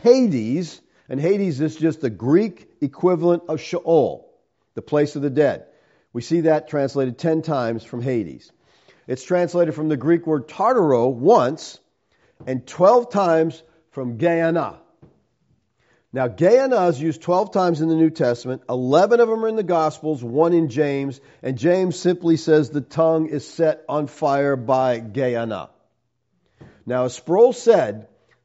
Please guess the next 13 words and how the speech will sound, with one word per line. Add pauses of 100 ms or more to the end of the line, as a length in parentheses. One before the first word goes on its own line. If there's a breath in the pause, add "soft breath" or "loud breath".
the
idea
of
hell (280 soft breath)
comes
to
us
from
the
teaching
of
Christ
himself.